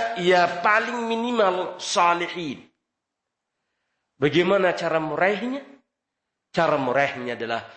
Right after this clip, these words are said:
disebutkan di awal ayat, di awal ayat, "May yuti'illaha war rasul." Siapa yang mentaati Allah dan mentaati Rasul.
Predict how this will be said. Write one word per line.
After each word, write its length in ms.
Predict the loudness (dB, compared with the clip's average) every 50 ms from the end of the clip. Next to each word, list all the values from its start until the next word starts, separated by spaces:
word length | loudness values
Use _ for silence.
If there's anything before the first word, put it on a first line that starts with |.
| -20 _ _
disebutkan 560 | -14 -10 -8 -6 -6 -6 -8 -2 -2 -2 0 0
di 160 | -2 -6 -8 -6 0 2
awal 400 | 2 2 4 4 2 2 2 2
ayat, 560 | 2 4 4 4 2 0 -2 -4 -10 -8 -4
di 80 | 0 2
awal 320 | 4 4 4 4 2 2 2 2
ayat, 320 | 2 4 4 2 0 -2 -8 -12 -16 -18 -20 -20 _ _ _ _ _ _ _ _ _ _ _ 0
"May 400 | 0 2 4 2 2 2 2 -2
yuti'illaha 800 | -2 -4 -4 -6 -6 -6 -6 -6 -2 0 0 0 0 0 -2 -2
war 320 | 0 -2 -4 -2 -4 -4
rasul." 480 | -6 -6 -8 -8 -8 -8 -10 -12 -16 -20 _ _ _ _ _
Siapa 560 | -14 -8 -2 0 0 0 0 -2 -4 -4 -4
yang 160 | -4 -6 -6
mentaati 480 | -8 -8 -8 -6 -6 -6 -6 -6 -8 -8
Allah 640 | -8 -10 -6 -2 2 2 2 2 0 -4 -10 -14 -16 -20 -20 _ _ _ _ _ _ _ _ _
dan 240 | -2 -2 -2 0
mentaati 560 | -2 -4 -4 -6 -10 -8 -8 -8 -8 -8 -12 -12
Rasul. 400 | -12 -12 -12 -10 -10 -12 -12